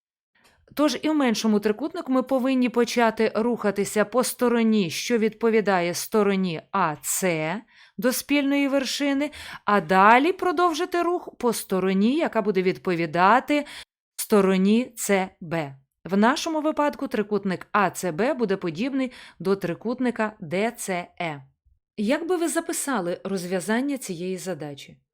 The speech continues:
Та точно так само, як би ми записували розв'язання цієї задачі, якби доводили рівність трикутників. Розглянемо такі-то трикутники,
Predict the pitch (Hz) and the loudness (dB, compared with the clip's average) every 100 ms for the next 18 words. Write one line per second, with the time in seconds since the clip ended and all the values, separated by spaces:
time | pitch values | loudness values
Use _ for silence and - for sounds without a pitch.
0 | _ _ _ _ _ _ _ _ 226 226 | _ _ _ _ _ _ _ _ -8 -4
1 | 262 277 - 254 240 233 - 302 349 196 | -4 -4 -4 -6 -6 -8 -12 -10 -10 -10
2 | - 190 185 240 202 214 208 285 254 208 | -12 -8 -4 -4 -2 0 0 -2 -6 -8
3 | 233 220 202 208 202 180 196 190 220 208 | -8 -10 -8 -6 -6 -6 -10 -8 -6 -6
4 | 190 202 202 190 165 202 285 381 202 185 | -6 -8 -6 -6 -8 -10 -10 -10 -10 -8
5 | 165 233 240 _ _ _ _ _ _ _ | -4 -4 -4 _ _ _ _ _ _ _
6 | - 202 240 294 269 269 - 240 247 196 | -4 -2 -2 -4 -4 -4 -4 -4 -2 -4
7 | 156 - 165 170 156 143 139 139 139 _ | -8 -12 -12 -10 -12 -14 -16 -18 -20 _
8 | _ _ _ - 359 392 175 160 160 156 | _ _ _ -8 -4 -4 -4 -6 -6 -6
9 | 160 185 233 _ _ _ _ _ _ _ | -6 -6 -8 _ _ _ _ _ _ _
10 | _ _ _ _ - 247 269 262 262 254 | _ _ _ _ -6 -4 -2 -4 -4 -4
11 | 254 254 247 240 240 247 | -6 -8 -6 -8 -8 -16